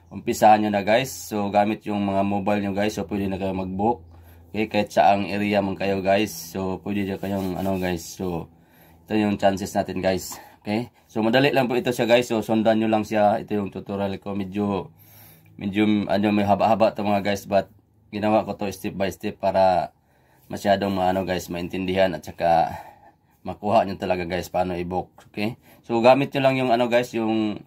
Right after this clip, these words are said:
dapat nagpa-, magpa-book tayo, guys. So, may, ano tayo, may, may, ano to, Visa card tayo, guys. So, yung mga A T M natin, okay? Na may nakalagay na Visa, okay? So, yun po ang gagamitin natin for payment sa, ano, guys, pag-book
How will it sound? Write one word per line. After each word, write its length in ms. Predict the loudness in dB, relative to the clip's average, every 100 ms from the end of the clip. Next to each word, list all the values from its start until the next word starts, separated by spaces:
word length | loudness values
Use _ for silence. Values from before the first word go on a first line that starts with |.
| _ _ _ -6
dapat 320 | -4 -2 0
nagpa-, 400 | -2 0 -2 -2
magpa-book 480 | -4 -2 0 0 0
tayo, 160 | 0 2
guys. 240 | 2 0
So, 160 | -4 -4
may, 320 | 0 2 2
ano 160 | 0
tayo, 240 | 0 -2 0
may, 640 | 0 0 0 -2 -2 -4 -10 -10
may, 320 | -4 -2 0
ano 160 | -2 -2
to, 80 |
Visa 320 | -2 -2 0 0
card 320 | 2 0 0
tayo, 160 | -2
guys. 480 | 0 0 -2 -8 -20 _ _ _
So, 240 | -6 -4
yung 160 | -2 -2
mga 160 | -2
A 100 | -4 -2
T 40 | -2
M 80 | 0
natin, 480 | 0 -2 -4 -6 -8
okay? 320 | -8 -6 -8 _ _ _ _
Na 460 | 0 2 4 2 -2
may 160 | -4 -4
nakalagay 400 | -2 -2 0 -2
na 160 | -2
Visa, 400 | -4 -2 2 2 2
okay? 400 | -10 -6 -8 -8 _ _ _ _
So, 80 | -6
yun 160 | -4
po 160 | -4 -4
ang 80 | -2
gagamitin 560 | -2 0 0 -2 0
natin 320 | 0 0 -4 -4
for 320 | 0 0 0
payment 640 | -2 -2 0 -2 -4 -6
sa, 240 | -4 -2 0
ano, 160 | -2
guys, 400 | -2 -4 -4 -12 _ _ _ _ -14
pag-book 320 | -8 -4 -4